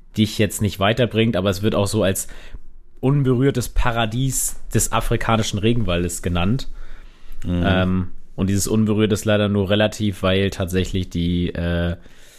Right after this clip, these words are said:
Speaker 1: Wilderer da tatsächlich sehr viel umherkreisen und die Elefanten jagen.
Speaker 2: Boah, ey, shit, das klingt auf jeden Fall ultra spannend.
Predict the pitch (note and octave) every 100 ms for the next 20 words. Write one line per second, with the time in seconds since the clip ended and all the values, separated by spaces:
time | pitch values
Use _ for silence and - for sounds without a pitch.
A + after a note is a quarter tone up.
0 | - _ _ - F2+ A#2+ B2+ A#2+ G#2+ G#2+
1 | G#2 - A2 G2 G#2 G#2 F#2 G#2 G2 -
2 | G#2 G2 G2 G2 G#2 F#2+ F#2+ G2+ - G2+
3 | G2 F#2 F#2+ F2+ F#2 F#2+ F2+ F2+ - F#2+
4 | F2+ - G2+ F2+ F2 D#2+ - _ _ -
5 | - _ _ - - F2 E2 E2+ F2+ G#2+
6 | - _ - _ _ _ _ _ _ _
7 | _ _ G2 F#2 F2 F#2 F#2 F2 F2 D#2+
8 | - - - - - F#2 F2+ F2 - A2+
9 | G2+ F#2+ - G#2+ C3 A#2 A#2+ A2 G#2 A#2+
10 | - B2 - G#2+ B2+ D3+ -